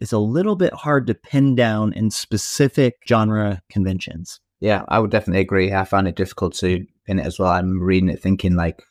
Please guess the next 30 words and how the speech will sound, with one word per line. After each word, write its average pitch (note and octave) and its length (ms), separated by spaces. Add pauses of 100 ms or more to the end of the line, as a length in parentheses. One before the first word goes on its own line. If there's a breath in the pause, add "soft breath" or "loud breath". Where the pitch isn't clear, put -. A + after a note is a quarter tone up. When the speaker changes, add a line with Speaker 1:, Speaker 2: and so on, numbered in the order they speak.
(140)
Speaker 2:
you G#2 100
know, F#2 120
I F#2 100
don't G2 360
see - 360
any F#2+ 160
obvious F#2 640 (240)
genre F#2 460 (160)
here. F2 320 (240)
Maybe, G2 480 (240)
you F#2+ 80
know, G2 140
s-, F2 100
straight - 500
sci-fi G2+ 840 (480)
with F2+ 140
the, F#2 100
with F#2+ 120
Speaker 1:
Yeah. F2+ 120
Speaker 2:
the F2 180 (480)
basic F#2 380
premise G2 480 (180)
being F2 220
fundamentally, F2+ 480
you F2+ 60
know, F2+ 220 (540)
a - 120
time G2+ 320
travel A2 240
tale, B2 420